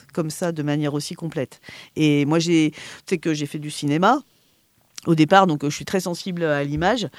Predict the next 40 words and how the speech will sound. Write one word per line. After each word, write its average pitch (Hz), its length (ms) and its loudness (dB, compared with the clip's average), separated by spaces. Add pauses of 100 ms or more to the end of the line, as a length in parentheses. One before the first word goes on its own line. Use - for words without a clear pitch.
(520)
Euh, 139 440 6
et 151 120 2
le 139 120 2
travail 151 440 2
de, 139 400 0
de 135 180 -4
Jaime 135 340 -2
Jiménez, 151 520 0
là, 180 280 -2
ça 110 160 -6
m'a, 165 420 0
euh, 82 120 -4 (1040)
il, 151 120 -6
il, 135 360 -4
il 147 100 0
m'a, 180 340 2
il 139 120 0
m'a, 135 80 -4
il 127 160 -4
m'a 170 120 -2
scotché. 214 500 -4
Le 135 140 -4
terme 151 280 -2
scotché 165 460 -4
est 147 60 -2
un 123 120 -2
peu, 160 160 -10
euh, 131 380 -4
désuet, 175 480 -2
mais, 147 300 -2
euh, 117 340 -4 (720)
j'ai 151 200 0
été 208 260 -4
très, - 320 -4
très 196 340 -4
impressionnée, 175 720 -4
euh, 139 180 -4 (180)
par, 143 220 -2
euh, 139 100 -2
la, 131 160 -2